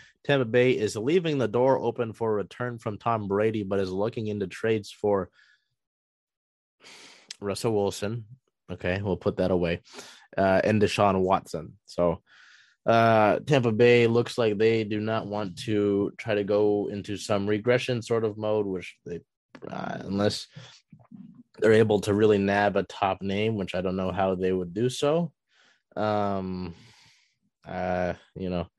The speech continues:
unless that happens, uh, Tampa Bay will be an interesting team to look at,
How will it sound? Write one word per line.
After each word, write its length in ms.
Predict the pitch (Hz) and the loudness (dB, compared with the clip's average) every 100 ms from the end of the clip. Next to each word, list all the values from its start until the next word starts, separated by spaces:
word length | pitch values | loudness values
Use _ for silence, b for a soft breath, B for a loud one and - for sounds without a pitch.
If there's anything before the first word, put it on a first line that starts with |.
| b b b b b - | b b b b b -4
unless 320 | 98 107 104 | 0 2 4
that 140 | 107 | 4
happens, 540 | 95 95 90 92 92 - | 4 2 0 -2 -4 -4
uh, 560 | 82 87 85 80 65 - - _ _ _ _ _ _ _ _ _ _ _ | -2 0 0 -2 -8 -14 -18 _ _ _ _ _ _ _ _ _ _ _
Tampa 240 | - 110 104 | -2 0 2
Bay 220 | 92 98 | 4 6
will 160 | 95 87 | 6 4
be 200 | 95 90 | 2 0
an 140 | 85 98 | 0 -4
interesting 580 | 92 - 95 - 95 | -6 -6 -6 0 0
team 300 | - - 98 | 0 0 0
to 100 | 90 | 0
look 340 | 90 95 95 - | 2 2 2 2
at, 320 | 90 87 82 | 2 2 -2